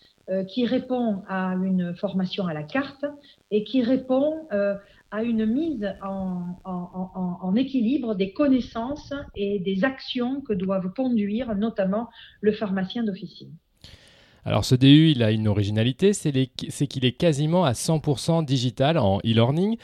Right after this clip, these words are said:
Speaker 2: Pourquoi ce choix d'enseignement par Internet ?
Speaker 1: Alors, ce choix part d'abord pour rentrer dans, dans, dans l'innovation pédagogique, parce que ça fait longtemps, euh,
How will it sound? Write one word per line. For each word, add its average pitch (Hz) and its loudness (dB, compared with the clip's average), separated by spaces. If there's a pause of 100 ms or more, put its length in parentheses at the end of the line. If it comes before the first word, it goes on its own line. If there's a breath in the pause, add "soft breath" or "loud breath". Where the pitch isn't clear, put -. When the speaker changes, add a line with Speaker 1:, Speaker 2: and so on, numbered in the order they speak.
(340 loud breath)
Speaker 2:
Pourquoi 190 6
ce 147 4
choix 160 2
d'enseignement 139 2
par 127 6
Internet ? 110 2 (1400 loud breath)
Speaker 1:
Alors, 220 6
ce 285 4
choix 339 4
part 233 0
d'abord 233 -4
pour 214 -6
rentrer 214 -6
dans, 202 -6
dans, 185 -4
dans 185 -6
l'innovation 202 -4
pédagogique, 190 -8
parce 151 -18
que 180 -12
ça 185 -6
fait 208 0
longtemps, 202 2
euh, 180 -2